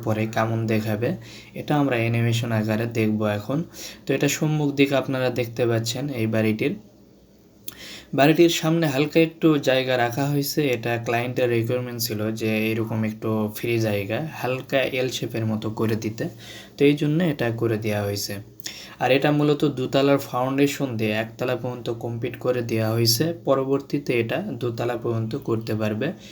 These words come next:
সে ব্যবস্থা করা হয়েছে, যার কারণে কিন্তু কিছু পরিমাণ টাকা এটাতে বেশি খরচ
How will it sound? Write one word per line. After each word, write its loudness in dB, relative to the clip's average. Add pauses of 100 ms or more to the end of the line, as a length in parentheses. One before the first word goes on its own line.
(140)
সে -2
ব্যবস্থা 0
করা 0
হয়েছে, -2 (380)
যার 4
কারণে 4
কিন্তু -2
কিছু 0
পরিমাণ 0
টাকা -2
এটাতে -6
বেশি -2
খরচ -4